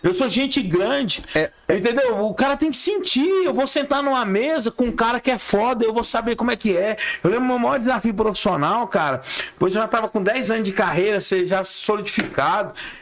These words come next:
Speaker 1: Eu pensei assim, "Cara, eu tô estacionado." Tinha dois anos que eu tava assim e não evoluía. Eu falei, "O que que eu vou fazer? Vou montar uma base em São Paulo, fechar um projeto em São Paulo, vou pra lá." Cara, eu lembro que o primeiro projeto que eu fechei, interior de São Paulo, rapaz, eu apanhei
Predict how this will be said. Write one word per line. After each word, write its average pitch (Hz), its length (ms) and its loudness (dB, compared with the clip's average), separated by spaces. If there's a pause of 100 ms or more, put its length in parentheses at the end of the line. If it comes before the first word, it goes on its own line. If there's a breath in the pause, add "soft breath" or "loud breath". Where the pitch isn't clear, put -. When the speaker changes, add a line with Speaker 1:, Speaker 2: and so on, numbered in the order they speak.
(100)
Speaker 1:
Eu 185 160 2
pensei 196 280 0
assim, 180 160 0
"Cara, 202 240 0
eu 175 120 0
tô 190 180 0
estacionado." 180 800 -2
Tinha 185 160 0
dois 190 380 0
anos 226 180 -2
que 240 80 -2
eu 214 60 0
tava 214 260 0
assim 220 280 -2
e 240 40 -2
não 247 100 2
evoluía. 226 520 0
Eu 175 80 0
falei, 190 140 -2
"O - 40 -4
que 220 80 -2
que 220 60 -2
eu 214 40 2
vou 214 80 -8
fazer? 135 360 0
Vou 139 120 -4
montar 185 280 0
uma 180 80 0
base 170 240 -2
em - 20 -2
São 156 140 -4
Paulo, 160 180 0
fechar 175 220 -2
um 170 40 -4
projeto 160 260 0
em - 20 -6
São 147 220 -2
Paulo, 156 240 0
vou 175 100 0
pra - 180 0
lá." 98 220 -2 (480 loud breath)
Cara, 277 240 2
eu 208 80 2
lembro 262 160 0
que 277 80 -4
o - 20 -4
primeiro 294 300 0
projeto 233 480 0
que 214 80 0
eu 208 80 0
fechei, 196 400 0
interior 190 320 0
de 180 80 -4
São 170 220 0
Paulo, 196 340 0 (480 loud breath)
rapaz, 302 240 2
eu 285 80 0
apanhei 302 440 2